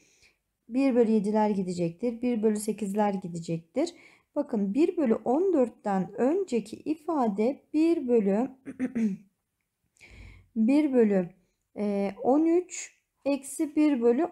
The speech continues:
on dört olacaktır. Dolayısıyla bir bölü on dört de gidecek. Yani bizim ifademizde bir bölü altı eksi bir bölü on beş olarak kalacaktır.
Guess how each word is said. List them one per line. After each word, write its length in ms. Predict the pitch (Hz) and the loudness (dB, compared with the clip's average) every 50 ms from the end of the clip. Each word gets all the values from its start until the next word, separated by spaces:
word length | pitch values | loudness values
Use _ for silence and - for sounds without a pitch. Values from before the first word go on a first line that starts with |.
| - | -2
on 260 | - 277 294 285 254 214 | 0 2 2 4 4 4
dört 280 | 196 185 185 185 - | 4 2 2 0 -2
olacaktır. 640 | 185 170 175 175 170 165 170 170 - - 196 190 190 | -4 -4 -2 -2 -2 -2 -4 -4 -6 -8 -6 -2 2
Dolayısıyla 420 | 226 233 233 277 285 - 415 - | 2 2 2 2 0 0 -2 0
bir 200 | - 302 277 247 | 2 0 2 2
bölü 160 | 240 277 262 269 | 2 2 2 2
on 280 | - 262 262 254 247 | 2 2 2 4 4
dört 220 | 233 226 226 - - | 2 2 0 0 -6
de 60 | 180 | -6
gidecek. 480 | 170 190 175 175 185 - 359 392 381 | -6 -6 -6 -6 -4 -2 -2 -2 -2
Yani 300 | 370 302 285 277 269 254 | -2 -2 0 0 0 -2
bizim 220 | 254 269 302 339 311 | -2 0 0 0 0
ifademizde 880 | 262 233 - 240 202 190 190 185 180 175 175 190 - - 320 311 - | 0 0 -2 -2 0 0 0 -2 -4 -6 -8 -10 -8 -6 -6 -6 -4
bir 240 | - 254 247 240 220 | -2 -2 -2 0 2
bölü 200 | 220 214 208 214 | 2 2 2 2
altı 480 | 214 - - 220 220 226 226 - - 370 | 0 0 2 2 2 2 0 -2 -4 -2
eksi 600 | 320 254 240 226 - - - - 311 320 302 - | 0 0 -2 -2 -4 -10 -10 -6 -6 -6 -4 -2
bir 240 | 285 269 247 220 214 | -2 -2 0 0 0
bölü 200 | 202 196 233 - | 0 0 -2 -2
on 320 | - - 262 269 240 208 | -2 0 0 2 2 2
beş 200 | 185 196 190 - | 0 0 -2 -4
olarak 380 | 202 180 190 233 320 349 349 - | -4 -2 0 0 0 -2 0 -2
kalacaktır. 680 | 262 220 208 196 196 185 180 180 - - 180 - - | -2 -2 -2 0 0 -2 -2 -2 -4 -8 -10 -10 -12